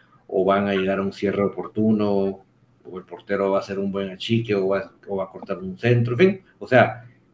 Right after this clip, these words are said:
todo, todo suma para que se haya logrado el, el objetivo, ¿verdad? Y por eso es que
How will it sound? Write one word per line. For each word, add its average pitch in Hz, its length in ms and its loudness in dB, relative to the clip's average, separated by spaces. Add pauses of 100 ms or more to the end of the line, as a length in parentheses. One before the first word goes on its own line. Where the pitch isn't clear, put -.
(140)
todo, 175 640 4
todo 143 300 2
suma 175 400 2
para 104 340 2
que 90 720 -2
se - 180 -6
haya 110 140 2
logrado 101 380 2
el, 101 400 -2
el 92 340 -4
objetivo, 90 600 0
¿verdad? 110 240 -2 (640)
Y 107 180 2
por 104 160 -2
eso 110 140 -4
es 120 80 -4
que 92 580 2